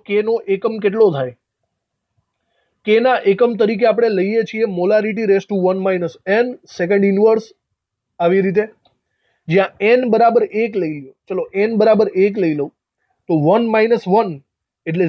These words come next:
ઝીરો થઈ જશે. તો મોલારિટીની ઝીરો ઘાત, સેકન્ડ ઇન્વર્સ,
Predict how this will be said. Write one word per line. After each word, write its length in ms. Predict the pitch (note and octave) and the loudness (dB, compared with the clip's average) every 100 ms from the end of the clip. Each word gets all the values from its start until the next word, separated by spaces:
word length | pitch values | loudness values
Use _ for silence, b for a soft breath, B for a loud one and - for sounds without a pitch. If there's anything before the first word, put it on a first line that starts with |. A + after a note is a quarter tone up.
| C#3 | -2
ઝીરો 240 | D#3 G3 G#3 | 2 2 2
થઈ 100 | A3 | 2
જશે. 200 | G#3+ F#3+ G#3+ _ _ _ _ _ _ - | 2 0 -6 _ _ _ _ _ _ -8
તો 80 | E3 | -4
મોલારિટીની 880 | D#3+ F3+ A#3 C4+ B3 A3 A#3+ A#3+ D#3+ | 0 4 4 4 2 0 -2 -2 -2
ઝીરો 240 | F3+ A#3+ B3 | 2 4 4
ઘાત, 260 | G#3 A3+ G3 | 2 0 -2
સેકન્ડ 280 | F#3+ F3+ G3+ G#3 | -4 0 0 2
ઇન્વર્સ, 320 | G3+ G3 | 2 0